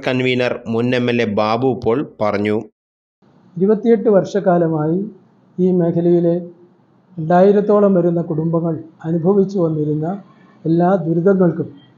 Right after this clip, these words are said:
Speaker 2: അവരുടെ സ്ഥലവിൽപ്പനയ്ക്കോ വീടുകളുടെ മെയിൻ്റനൻസ് നടത്തുന്നതിനോ പുനർനിർമ്മാണം നടത്തുന്നതിനോ അത് വസ്തുക്കൾ പണയപ്പെടുത്തി വിദ്യാഭ്യാസം തുടങ്ങിയിട്ടുള്ള കാര്യങ്ങൾക്ക്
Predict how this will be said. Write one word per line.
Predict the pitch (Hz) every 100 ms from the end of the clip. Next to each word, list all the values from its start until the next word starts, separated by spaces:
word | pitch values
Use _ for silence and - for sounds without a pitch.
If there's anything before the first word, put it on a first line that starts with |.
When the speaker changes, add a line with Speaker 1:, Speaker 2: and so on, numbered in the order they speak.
| _
Speaker 2:
അവരുടെ | 160 160 165 160 160 160
സ്ഥലവിൽപ്പനയ്ക്കോ | - 160 165 165 160 170 170 165 180 233 - _ _ -
വീടുകളുടെ | 156 170 170 170 170 165
മെയിൻ്റനൻസ് | 160 160 165 165 -
നടത്തുന്നതിനോ | 170 165 175 165 175 226 - _ _ -
പുനർനിർമ്മാണം | 156 165 165 170 170 170 175
നടത്തുന്നതിനോ | 170 - 165 160 165 185 226 - _ _ _ -
അത് | 160 165 160 151 - - -
വസ്തുക്കൾ | 160 151 - 170 175 165 165 160 - -
പണയപ്പെടുത്തി | 160 170 180 180 165 170 160 160 -
വിദ്യാഭ്യാസം | 160 160 170 170 170 165 165 175 175 - _ -
തുടങ്ങിയിട്ടുള്ള | 165 170 165 165 160
കാര്യങ്ങൾക്ക് | 160 160 160 160 160